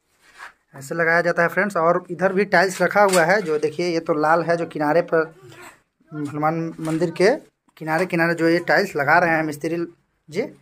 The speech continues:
जो बगल के ही गांव के हैं और वो टाइल्स लगाते हैं। और देखिए, ये नीचे वाला टाइल्स ये है, जब इस नीचे लगेगा तो उसका भी आप लोग को दिखाएंगे कैसे नीचे लगाते हैं।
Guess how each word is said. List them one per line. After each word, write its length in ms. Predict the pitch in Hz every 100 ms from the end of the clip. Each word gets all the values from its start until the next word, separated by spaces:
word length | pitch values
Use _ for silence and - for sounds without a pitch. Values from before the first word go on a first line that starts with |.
| - 107 _ _ _ 120
जो 320 | 117 135 135
बगल 480 | 127 131 147 196 202
के 140 | 196
ही 160 | 180 185
गांव 240 | 170 190
के 140 | 196
हैं 280 | 175 185 277 262 - _ -
और 520 | 127 135 139 135 127 _ 135
वो 320 | 139 135 139 _ _ - - _ _ _ _ _ _ _ _ - -
टाइल्स 240 | 151 139
लगाते 340 | 156 160 160
हैं। 220 | 196 170 240 - -
और 60 |
देखिए, 260 | 143 139 165
ये 140 | 180 151
नीचे 320 | 147 139 165
वाला 140 | 160
टाइल्स 340 | 156 156 160 160
ये 80 |
है, 100 | 170 190
जब 200 | 151 151
इस 140 | 147 - -
नीचे 340 | 139 147 147 190
लगेगा 320 | 185 185 208
तो 260 | - 143 143
उसका 260 | 139 170 165
भी 260 | 175 202 - _ _ 143
आप 140 | 143
लोग 140 | 151
को 80 | 151
दिखाएंगे 500 | 143 143 165 196 180 240 - _ _ _ _ _
कैसे 280 | - 143 160 156 147
नीचे 280 | 156 147 175
लगाते 320 | 160 156 165
हैं। 200 | 151